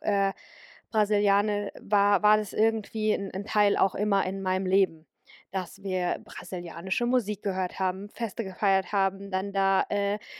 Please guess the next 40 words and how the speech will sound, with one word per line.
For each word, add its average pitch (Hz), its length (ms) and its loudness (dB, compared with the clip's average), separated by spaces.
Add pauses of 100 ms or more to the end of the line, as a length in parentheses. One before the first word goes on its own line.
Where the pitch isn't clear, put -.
(240)
brasilianisches 220 720 0
Essen 208 380 -4
gab, 196 380 2
dass 196 200 -2
es 202 120 -12
irgendwie 208 400 0
auch 196 200 -2 (420)
für 226 140 0
mich 220 300 2
schon 226 280 0 (140)
seit 208 360 2 (160)
meiner 214 320 0
Kindheit 226 500 0
irgendwie 214 440 -2
immer 226 300 2
so 220 100 0
'ne 220 120 -2
Verbindung 233 600 0
gab, 214 340 0
weil 190 180 2
es - 220 -8
Reisen 226 380 2
gab 208 240 0
in 202 120 -4
das 202 160 -8
Land 202 360 -2
und 196 140 -4
dann 185 200 -4
wurden 190 180 -2
mir 220 120 0
Geschenke 202 440 0
mitgebracht. 190 640 -4
Ich 269 60 -2
habe - 180 0
immer 269 180 2
Hawaiianas 214 720 2
Geschenk 202 380 -6
gekriegt 208 560 -6
und 269 220 -2
Kangas, 208 720 2